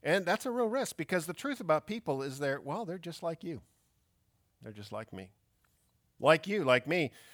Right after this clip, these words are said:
no one has an absolutely pure heart. Everyone has at least some hidden agendas and selfish motives in every relationship. And like you and like me, no one has a pristine conscience.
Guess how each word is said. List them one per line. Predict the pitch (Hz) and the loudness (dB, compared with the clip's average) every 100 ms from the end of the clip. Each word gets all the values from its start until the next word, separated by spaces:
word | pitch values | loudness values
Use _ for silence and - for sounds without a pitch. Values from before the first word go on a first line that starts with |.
| - | -8
no | 156 220 | 4 8
one | 254 | 8
has | 156 147 | 6 4
an | 143 - | 0 -4
absolutely | 160 196 139 135 123 170 110 104 | -4 -4 -4 -6 -2 -2 -4 -10
pure | - 127 98 | -8 -6 -6
heart. | 98 90 - _ _ _ _ _ _ _ _ _ _ _ _ _ _ _ _ _ _ _ _ | -8 -12 -14 _ _ _ _ _ _ _ _ _ _ _ _ _ _ _ _ _ _ _ _
Everyone | 196 240 190 135 | 2 4 6 6
has | 147 135 | 4 2
at | 143 | 2
least | 170 151 - | 0 -2 -6
some | - - - 240 247 180 | -6 -4 0 4 4 4
hidden | 139 175 147 | 0 0 -2
agendas | 113 135 127 104 - - | 0 -2 0 -2 -4 -4
and | 139 120 | -2 -2
selfish | - 127 - 110 | 0 -2 -2 -8
motives | 110 107 98 90 - | -2 -2 -2 -8 -10
in | - 131 | -8 -6
every | 139 190 127 | -6 -6 -8
relationship. | 92 90 104 - - - - _ _ _ _ _ _ _ _ _ _ _ _ _ _ _ _ _ _ _ _ | -6 -8 -8 -12 -18 -18 -18 _ _ _ _ _ _ _ _ _ _ _ _ _ _ _ _ _ _ _ _
And | 143 240 | 2 4
like | 202 226 - | 4 2 0
you | 247 214 | 2 4
and | 170 | 6
like | 170 180 | 4 4
me, | 220 | 0
no | 170 165 262 | 2 4 4
one | 277 | 4
has | 214 220 | 0 -4
a | 208 | -8
pristine | - 202 - 190 180 | -6 -8 -6 -6 -6
conscience. | 190 240 - 98 - - | -8 -10 -12 -16 -16 -20